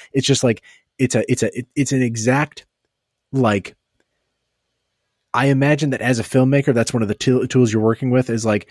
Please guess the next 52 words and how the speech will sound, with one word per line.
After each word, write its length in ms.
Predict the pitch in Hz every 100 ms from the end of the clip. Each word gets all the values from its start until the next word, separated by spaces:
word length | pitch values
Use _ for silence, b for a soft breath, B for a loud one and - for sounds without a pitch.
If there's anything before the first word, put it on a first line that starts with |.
| b
wh-, 260 | - 127 151 151
in 80 | 143
the 140 | 147
absence 380 | 135 156 160 143
of 60 |
everything 300 | 135 127 120
else, 400 | 110 76 - - - _ _
what 300 | 123 127 127
do 60 |
you 140 | 123 117
do 220 | 107 107
with 360 | 101 98 - -
just 240 | 110 -
two 120 | -
people 360 | 123 123 110 107
in 80 | 101
the 40 |
middle 160 | 101 98
of 60 |
a 60 | 95
frozen 340 | - 107 98
lake 160 | 92 95
with 160 | 104 -
nothing? 340 | 92 - 69 B B B
What, 220 | 117 123 -
what 220 | 113 139
sort 200 | - 143
of 100 | 123
situation 540 | - 127 120 117 -
would 100 | 107
you 80 | 101
put 160 | - 110
them 120 | 104
in 120 | 98
to 120 | - -
keep 260 | - 127
the 80 | -
tension 400 | - 113 98 101
going? 320 | 98 92 85
And 100 | 98
it 60 | 107
really 160 | 139
does. 300 | 208 226 156 -
Mechanically, 480 | 113 160 156 143 135
like 180 | 127
I 20 | 120
said, 200 | - 120
with 120 | 107
the 40 |
camera 320 | - 135 131
going 200 | 127 127
crazy, 400 | 117 120 113 110